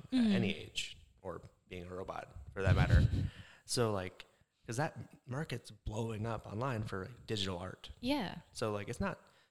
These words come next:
Speaker 2: I'd say the socially unacceptable thing is, is if you're, like, I don't know, forty-eight coloring a Hello Kitty book on a
Speaker 1: Yeah,
Speaker 2: park
Speaker 1: like, it's more
Speaker 2: bench.
Speaker 1: what you're coloring,
Speaker 2: Yeah.
Speaker 1: not that you're coloring. Yeah, well, and I think also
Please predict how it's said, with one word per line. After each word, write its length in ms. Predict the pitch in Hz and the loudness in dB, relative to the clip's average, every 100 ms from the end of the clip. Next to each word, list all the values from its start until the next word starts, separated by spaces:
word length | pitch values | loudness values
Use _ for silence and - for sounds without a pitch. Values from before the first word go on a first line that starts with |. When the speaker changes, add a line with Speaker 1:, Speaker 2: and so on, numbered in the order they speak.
| _ _ _ _ _ _ _ _ 147 | _ _ _ _ _ _ _ _ -2
Speaker 2:
I'd 180 | 175 | 0
say 160 | 175 202 | 2 0
the 140 | 165 139 | 2 2
socially 500 | - 147 - 135 127 | 4 2 2 0 0
unacceptable 640 | 117 107 - 123 107 101 | -2 -2 -4 -6 -6 -6
thing 240 | 98 92 92 | -4 -6 -6
is, 100 | 92 | -10
is 100 | 98 | -10
if 120 | 107 | -4
you're, 120 | 104 | -2
like, 300 | 98 92 - - - _ _ _ _ _ _ _ 110 | -2 -4 -8 -20 -20 _ _ _ _ _ _ _ -8
I 100 | 92 | -6
don't 160 | - | -6
know, 220 | 87 92 101 - - | -6 -6 -6 -10 -10
forty-eight 520 | 104 104 92 95 98 - | -4 -2 -2 -4 -4 -2
coloring 320 | 101 92 92 | -4 -2 -4
a 60 | 92 | -4
Hello 240 | 95 90 | -4 -4
Kitty 220 | 92 120 104 | 2 2 2
book 320 | 98 - - - _ _ _ _ _ _ _ - | -4 -12 -16 -20 _ _ _ _ _ _ _ -4
on 80 | 214 | 4
a 20 | |
Speaker 1:
Yeah, 80 | 226 | 8
Speaker 2:
park 100 | 220 | 8
Speaker 1:
like, 100 | 220 | 8
it's 140 | 233 233 | 8 8
more 140 | 226 | 8
Speaker 2:
bench. 160 | 202 180 | 6 6
Speaker 1:
what 180 | 190 196 | 4 4
you're 140 | 185 | -2
coloring, 480 | - 165 165 156 147 | 0 -2 -2 2 6
Speaker 2:
Yeah. 200 | 98 165 - - - - _ - | 6 2 -6 -18 -20 -20 _ 2
Speaker 1:
not 480 | 202 185 175 160 - 185 | 4 6 6 4 2 6
that 260 | 170 156 160 | 6 6 4
you're 160 | 156 | 0
coloring. 640 | - - 156 160 180 196 185 - - | 0 0 0 0 0 0 -4 -10 -2
Yeah, 420 | 220 208 196 196 | 4 6 6 4
well, 240 | - 233 233 | 4 4 4
and 100 | 247 | 2
I 100 | 247 | 2
think 240 | 262 285 - | 2 0 0
also 720 | 214 226 - 254 254 254 262 | 0 0 2 2 2 2 -2